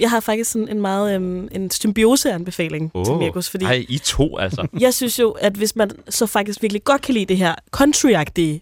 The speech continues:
Speaker 1: ved, øh, Cowboy Carter, så skal man høre den sorte kvindelige countryartist, der hedder Tana Adele,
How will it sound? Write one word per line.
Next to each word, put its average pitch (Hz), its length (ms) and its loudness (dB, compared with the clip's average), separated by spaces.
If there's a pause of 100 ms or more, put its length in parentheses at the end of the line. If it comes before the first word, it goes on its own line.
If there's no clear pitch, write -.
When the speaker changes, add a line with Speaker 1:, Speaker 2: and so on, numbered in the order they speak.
(140)
Speaker 1:
ved, 160 360 4
øh, 143 60 -2 (100)
Cowboy 151 280 0
Carter, 151 340 -4 (220)
så - 100 -6
skal - 140 -2
man 220 120 4
høre 226 240 4
den 220 200 0
sorte 240 320 4
kvindelige 240 420 2
countryartist, 247 640 2
der 208 60 2
hedder 196 240 4
Tana 196 380 2 (120)
Adele, 185 420 0